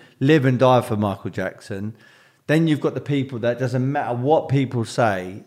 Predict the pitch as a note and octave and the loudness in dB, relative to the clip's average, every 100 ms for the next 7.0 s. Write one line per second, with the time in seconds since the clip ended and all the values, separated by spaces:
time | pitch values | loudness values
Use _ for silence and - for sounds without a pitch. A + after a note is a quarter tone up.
0 | _ - B2+ A#2 B2 A#2 G2+ G2+ G2 A#2 | _ -6 -4 -4 -2 -2 -2 -8 -4 -4
1 | F2 G2 A#2 A#2+ F#2+ F2+ A2 C3 B2 B2 | -4 -8 -4 -4 -4 -8 -6 -4 -2 -2
2 | - A#2+ A2 - B2 A2+ G2+ - C3 A2+ | -2 -4 -4 -2 -2 -2 -6 -6 -4 -4
3 | G2 - A2+ G#2+ G#2+ A#2 G2+ G2 G2+ F#2+ | -4 -6 -6 -6 -8 -6 -6 -6 -6 -6
4 | G2 F#2+ A#2+ D3 E3+ - - - - - | -10 -8 -6 -6 -8 -16 -20 -20 -20 -20
5 | _ A#2+ C#3 C#3 E3+ E3 F3+ F3+ E3+ D3 | _ -4 -4 -4 -4 -2 -2 0 0 2
6 | C3+ A#2 D3 A#2+ - A2 A#2+ G#2+ G#2 | 0 0 0 0 -2 -6 -4 -4 -6